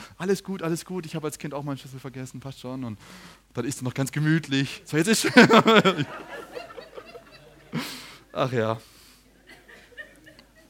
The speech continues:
Wir müssen irgendwas, irgendwas, irgendwas müssen wir kürzen.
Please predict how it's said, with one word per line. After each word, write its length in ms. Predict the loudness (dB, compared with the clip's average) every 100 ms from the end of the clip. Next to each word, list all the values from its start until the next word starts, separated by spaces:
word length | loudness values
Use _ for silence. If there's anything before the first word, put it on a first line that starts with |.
| _ _ _ _ _ _ _ _ _ _ _ _ _ _ _ _ _ _ _ _ _ _ _ -10
Wir 100 | -6
müssen 220 | -4 -4
irgendwas, 300 | -2 0 0
irgendwas, 420 | -2 0 -2 -4
irgendwas 280 | -8 -8 -8
müssen 120 | -8
wir 80 | -8
kürzen. 340 | -8 -10 -16